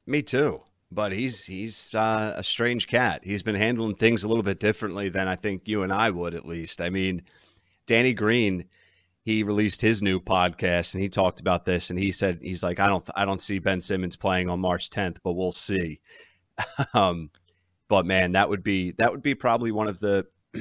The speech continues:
most chaotic atmospheres for a regular season game in Philadelphia sports history.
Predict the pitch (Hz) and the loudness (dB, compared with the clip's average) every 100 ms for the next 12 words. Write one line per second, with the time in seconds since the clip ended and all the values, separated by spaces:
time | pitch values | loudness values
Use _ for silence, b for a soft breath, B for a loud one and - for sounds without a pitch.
0 | 104 107 101 - 107 95 95 98 90 95 | -4 -2 -2 -2 -2 2 4 2 2 0
1 | 95 92 - 92 85 80 - - 90 87 | 0 -6 -6 -4 -4 -4 -8 -4 -2 0
2 | 95 92 87 - 92 87 85 92 82 80 | 0 0 -4 -4 -4 -4 -2 -2 -2 -6
3 | - 90 87 90 85 80 - 90 - - | -4 -2 0 -4 -4 -8 -4 -4 -4 -12
4 | _ - - - - - | _ -6 -6 -6 -10 -16